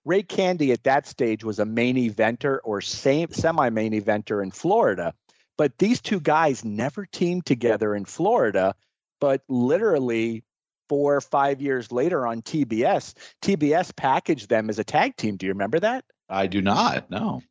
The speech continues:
Speaker 1: Yeah, so they put, it would, remember it was Fire Up Big Ray when they would do, you know, I know Tommy Rich also had the Fire Up, but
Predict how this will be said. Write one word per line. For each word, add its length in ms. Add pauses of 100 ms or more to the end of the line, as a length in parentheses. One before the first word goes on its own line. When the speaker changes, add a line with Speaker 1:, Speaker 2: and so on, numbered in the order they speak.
(140)
Speaker 1:
Yeah, 200
so 160
they 160
put, 340
it 80
would, 180
remember 200
it 40
was 180
Fire 440
Up 180
Big 200
Ray 380
when 180
they 100
would 220
do, 340
you 80
know, 120
I 140
know 120
Tommy 320
Rich 260
also 260
had 140
the 80
Fire 400
Up, 140
but 220